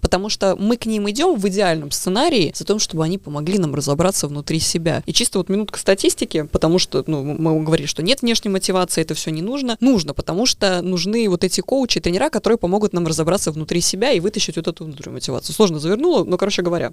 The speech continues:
Marketplace по поиску исполнителей, э, би два недавно сообщил, что за год спрос на коучей вырос на двести восемьдесят процентов, и пятьдесят четыре заказчика, ну, пятьдесят четыре процента заказчиков таких услуг являются молодые людьми от восемнадцати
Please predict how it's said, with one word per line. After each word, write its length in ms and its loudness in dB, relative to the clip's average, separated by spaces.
Marketplace 540 2
по 80 0
поиску 380 -2
исполнителей, 800 0
э, 180 0
би 120 0
два 240 2
недавно 360 2
сообщил, 440 0
что 200 0
за 160 0
год 300 2
спрос 540 2
на 160 -4
коучей 460 2
вырос 340 0
на 200 -2
двести 540 -2
восемьдесят 500 0
процентов, 680 0
и 160 -4
пятьдесят 420 0
четыре 260 0
заказчика, 680 0
ну, 100 0
пятьдесят 220 -2
четыре 240 -4
процента 640 -2
заказчиков 600 0
таких 320 0
услуг 420 2
являются 440 2
молодые 320 -2
людьми 380 0
от 180 -6
восемнадцати 920 0